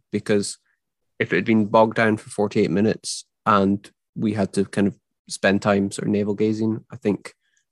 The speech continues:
I think it would have lost some of the impact. And I, I think the fact that it was reduced to twenty-five minutes, I think really helped the episodes. So th-, that's the first point. Second point was, it was interesting seeing Star Wars through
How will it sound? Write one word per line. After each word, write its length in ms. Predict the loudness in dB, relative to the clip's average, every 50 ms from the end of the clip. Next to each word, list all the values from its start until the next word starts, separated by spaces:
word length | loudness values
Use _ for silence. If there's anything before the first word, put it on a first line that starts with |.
| _ _ _ _ _ _ _ _ _ _ _ _ _ _ -6
I 40 | -2
think 140 | 2 2
it 40 | 4
would 100 | 4 6
have 80 | 6 6
lost 240 | 6 4 2 2 0
some 100 | 0 0
of 60 | 2
the 60 | 2
impact. 520 | 0 0 0 0 0 -2 -2 -6 -14 -12 -8
And 120 | -6 -6
I, 80 | -6 -6 -6
I 40 | -6
think 220 | -4 -4 -4 -4
the 40 | -4
fact 300 | -2 0 0 0 0 -2
that 140 | -4 -4 -4 -4 -12 _ _ -8
it 120 | -4 -2 -2
was 460 | 2 2 2 2 2 0 -4 -10 -10 _ _ _ _ _ _ _ _ _ _ _ _ _ _ _ _ -6 -2
reduced 440 | -2 0 2 2 2 2 0 -2
to 80 | -8 -8
twenty-five 500 | -6 -4 -2 -2 -2 0 0 0 0 0
minutes, 280 | 0 -2 -2 -2 -4 -8
I 40 |
think 220 | -6 -6 -4 -4 -4
really 140 | -4 -4 -4
helped 220 | -4 -4 -4 _
the 60 | -4 -4
episodes. 400 | -4 -4 -4 -4 -4 -4 -6 -10 _ -20 -20 -20 _
So 160 | -4 -2 -2
th-, 160 | -2 -2 0 2
that's 220 | 4 4 4 2
the 60 | -2 -4
first 180 | -4 -4 -2
point. 160 | -2 -4 -4 -4 _ _ _ -20 -20 -20 _ _ _
Second 240 | -4 -2 -2 0 2
point 180 | 2 2 2 2
was, 220 | 2 0 -2 -4 _ _ _ _ _ _ _ _ _ -2
it 60 | 0
was 140 | 2 2 2 2
interesting 600 | 2 0 2 0 -2 -2 -2 -4 -2 -2 -2 -2
seeing 440 | -4 -6 -4 -4 -2 -2 -2 -4 -4
Star 440 | -8 -10 -6 0 2 4 4 4 4
Wars 320 | 4 2 0 0 -2 -8 -12 -10
through 360 | -6 -4 -2 -2 -2 -2